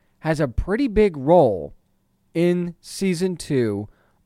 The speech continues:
of Loki. Is he the main focus of the story? I don't know, but we did see that end credit scene in Ant-Man and the Wasp: Quantumania.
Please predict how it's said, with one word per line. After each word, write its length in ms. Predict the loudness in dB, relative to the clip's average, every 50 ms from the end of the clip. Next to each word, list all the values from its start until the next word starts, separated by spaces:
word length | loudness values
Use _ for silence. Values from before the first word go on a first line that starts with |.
| _ _
of 320 | -2 -2 0 -2 -2 -6 -12
Loki. 640 | -10 -6 -2 2 4 4 2 2 -2 -10 -12 -12 -12 _
Is 200 | -4 -4 -2 -2
he 100 | -4 -2
the 100 | -2 -4
main 360 | -4 -4 -2 -2 -2 -4 -2
focus 400 | 0 0 0 0 -2 -8 -10 -8
of 60 | -10
the 60 | -10
story? 440 | -6 -4 -2 0 0 0 0 -2 -6 -12 _ _ _ _ _
I 100 | -2 0
don't 200 | 2 2 0 -2
know, 220 | -6 -6 -6 -4 -4
but 140 | -4 -4 -4
we 120 | -4 -6
did 340 | -2 2 4 4 4 2 -2
see 580 | -10 -8 -4 -4 -2 0 2 2 2 0 0 -4 _ _ _ _ _ _ _ _ _ -4
that 220 | 0 0 0 0 0
end 220 | 0 0 0 0 0
credit 320 | -2 0 0 0 -2 -4
scene 320 | -6 -4 -2 -2 0 0 0
in 100 | 0 2
Ant-Man 380 | 0 0 2 2 2 2 2
and 100 | 2 0
the 40 | 4
Wasp: 400 | 6 8 8 6 6 2 -2 -10 _ _ _ _ _ _ _ -4
Quantumania. 840 | 0 2 2 2 2 0 -2 0 0 2 2 2 2 2 2 2